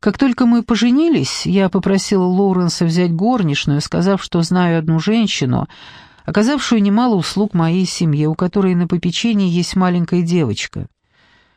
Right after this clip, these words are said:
Так мисс Уик переехала к нам, а вместе с ней моя малышка Хоуп. Вот почему я не взяла ее с собой, когда пришла к вам. Я не знала, можно ли вам доверять.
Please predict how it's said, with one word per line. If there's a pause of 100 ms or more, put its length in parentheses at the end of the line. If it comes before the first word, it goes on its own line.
(160)
Так
мисс
Уик
переехала
к
нам,
а
вместе
с
ней
моя
малышка
Хоуп. (1160)
Вот
почему
я
не
взяла
ее
с
собой,
когда
пришла
к
вам. (760)
Я
не
знала, (180)
можно
ли
вам
доверять.